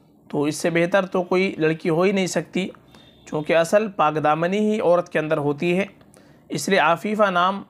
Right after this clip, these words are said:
इन तमाम मानी के एतबार से रखा जा सकता है, बहुत बेहतर नाम है, इसमें किसी तरह का कोई हर्ज नहीं है।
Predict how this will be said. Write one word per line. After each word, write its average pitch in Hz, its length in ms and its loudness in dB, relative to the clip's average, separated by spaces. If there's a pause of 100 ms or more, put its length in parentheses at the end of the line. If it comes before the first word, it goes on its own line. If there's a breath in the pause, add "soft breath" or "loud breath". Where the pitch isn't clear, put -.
(120)
इन 165 120 -2
तमाम 170 340 2
मानी 160 260 -2
के 156 100 -4
एतबार 147 400 0
से 160 180 0
रखा 147 240 -2
जा 139 120 2
सकता 143 360 -2
है, 180 120 2
बहुत 147 220 -4
बेहतर 131 360 0
नाम 175 220 0
है, 202 200 -2 (480 loud breath)
इसमें 175 300 -2
किसी 160 240 -4
तरह 156 240 2
का 160 160 0
कोई 147 200 -2
हर्ज 147 300 0
नहीं 185 220 0
है। 185 200 0